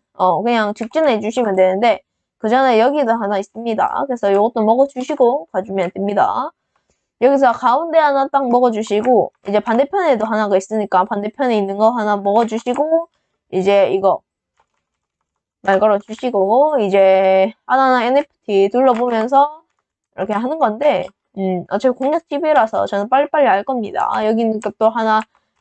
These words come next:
해주시고 바로 이 층으로 가주세요. 어, 조금 렉이 걸리네요. 어, 여기 있는 것도 먹어주고 쭉 올라가서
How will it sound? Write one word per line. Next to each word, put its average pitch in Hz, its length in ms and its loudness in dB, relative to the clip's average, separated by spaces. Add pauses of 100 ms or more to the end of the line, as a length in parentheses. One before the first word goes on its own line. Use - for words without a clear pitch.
(100)
해주시고 302 520 0
바로 208 220 2
이 196 80 2
층으로 247 300 -2
가주세요. 196 720 0 (1300)
어, 175 320 -2 (100)
조금 285 400 0
렉이 254 280 2
걸리네요. 240 800 0
어, 165 220 -4
여기 214 180 0
있는 196 160 -2
것도 190 200 -2
먹어주고 262 760 -4 (1900)
쭉 262 140 0
올라가서 247 880 0